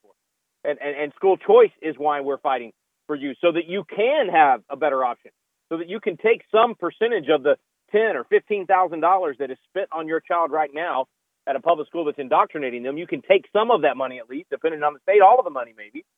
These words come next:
and go to another school, to a private school, or to, to, to a church school, to, to, to maybe a secular private school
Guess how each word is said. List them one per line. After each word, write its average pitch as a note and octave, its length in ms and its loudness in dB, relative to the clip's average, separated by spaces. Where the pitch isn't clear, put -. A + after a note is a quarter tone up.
and C#3+ 220 -6
go E3+ 280 6
to F3+ 120 -2
another D#3 460 0
school, D#3+ 280 2
to C3+ 140 -4
a A#2+ 40 -8
private E3+ 400 -2
school, C3 340 -2
or A2+ 120 -4
to, B2+ 220 -10
to, A#2+ 260 -8
to C3 80 -6
a A2+ 60 -6
church F#3+ 340 2
school, - 240 4
to, D#3 300 4
to, D3+ 180 4
to F3+ 140 -2
maybe F3+ 240 2
a G#3+ 120 4
secular B3 360 0
private C#3 340 -6
school C3+ 220 -6